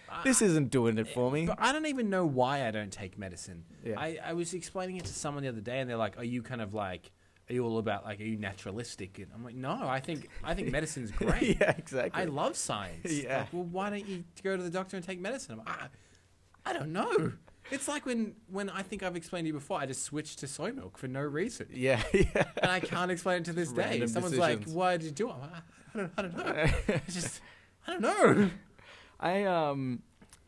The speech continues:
Speaker 2: yeah, I, I, I do have this, um, irrational fear. Okay, it's not, it, it's not super irrational in the sense that it does, uh, you know, exists, has been proven, people have been talking about it, which is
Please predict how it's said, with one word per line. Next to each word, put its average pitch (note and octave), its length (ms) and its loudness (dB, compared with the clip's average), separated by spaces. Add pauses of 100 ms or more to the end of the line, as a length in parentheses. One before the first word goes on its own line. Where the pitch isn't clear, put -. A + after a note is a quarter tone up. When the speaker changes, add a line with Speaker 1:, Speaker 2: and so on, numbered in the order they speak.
(220)
Speaker 2:
yeah, C#3 400 6
I, - 160 0 (320)
I, E3 160 2 (260)
I D#3 120 6
do A3 240 0
have C4+ 260 2
this, F#3 360 -2 (280)
um, B2 320 0 (140)
irrational C#3 800 0 (100)
fear. A2 320 2
Okay, C3+ 320 2 (640)
it's D#3 180 -2
not, G#3 260 -2 (120)
it, D#3+ 140 -4 (480)
it's D3 120 -8
not B3 200 -6
super F3 280 -2
irrational C3+ 440 4
in A#2 100 0
the A#2 80 0
sense A#2 360 -2
that A2+ 240 -2
it A#2 200 -4
does, A2+ 560 0
uh, G#2+ 440 0 (600)
you C#3+ 80 0
know, C3 120 4
exists, C3 600 0 (100)
has A2+ 180 -2 (200)
been A2+ 160 0
proven, C#3 400 2
people B2+ 220 0
have B2 80 -2
been A#2+ 80 -4
talking A#2+ 260 2
about A2 240 2
it, A2 100 0 (440)
which C3 280 2
is A#2+ 380 4